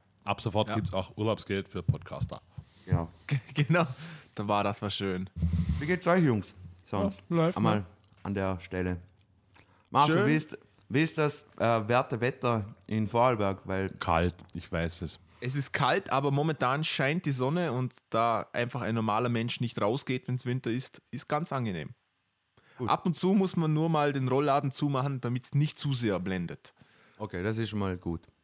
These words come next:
Speaker 3: Weil
Speaker 2: Ja.
Speaker 3: hier in Wien ist eine schöne depressive Stimmung mit Wolken und grau und ekelhaft und feucht
Speaker 1: Es hat
Speaker 3: und
Speaker 1: geschneit. Heute Nacht.
Speaker 3: es ist ekelhaft.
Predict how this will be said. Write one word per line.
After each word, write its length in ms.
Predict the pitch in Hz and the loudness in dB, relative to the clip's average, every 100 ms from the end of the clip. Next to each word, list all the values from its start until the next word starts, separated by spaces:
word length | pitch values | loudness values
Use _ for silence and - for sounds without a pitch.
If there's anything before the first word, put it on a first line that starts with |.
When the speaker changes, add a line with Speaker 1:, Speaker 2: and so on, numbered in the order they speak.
| _ - | _ -6
Speaker 3:
Weil 140 | 92 | 0
Speaker 2:
Ja. 60 | 120 | 2
Speaker 3:
hier 100 | 143 | 2
in 100 | 120 | 2
Wien 200 | 139 143 | 0 0
ist 260 | 120 - | -2 -2
eine 380 | 104 110 104 107 - _ _ _ _ _ _ | -2 0 0 -2 -8 _ _ _ _ _ _
schöne 360 | - 123 127 107 | -6 -2 0 0
depressive 580 | 113 120 113 120 110 | -2 -4 -6 -6 -6
Stimmung 400 | 92 131 151 170 - _ _ - | -6 -2 -2 -2 -6 _ _ -6
mit 180 | 101 101 - _ _ _ _ - - _ - | -4 -4 -12 _ _ _ _ -20 -20 _ -6
Wolken 420 | 104 123 139 135 | 0 0 0 -2
und 280 | 135 104 95 | -2 -2 -4
grau 300 | - 95 113 | -2 2 2
und 300 | 127 101 98 101 | 2 -2 -2 -2
ekelhaft 540 | 113 - 117 131 - | -2 0 0 0 -2
und 180 | 92 92 | -8 -6
feucht 320 | - 104 123 | -2 0 0
Speaker 1:
Es 80 | - | -2
hat 60 | 104 | -2
Speaker 3:
und 40 | |
Speaker 1:
geschneit. 500 | 110 120 131 107 - _ _ _ _ - | 0 2 0 0 -4 _ _ _ _ -14
Heute 140 | 87 85 | -12 -6
Nacht. 120 | 80 | -6
Speaker 3:
es 100 | 104 | -4
ist 180 | 101 - | -8 -6
ekelhaft. 440 | 95 92 92 78 | -4 -4 -4 -8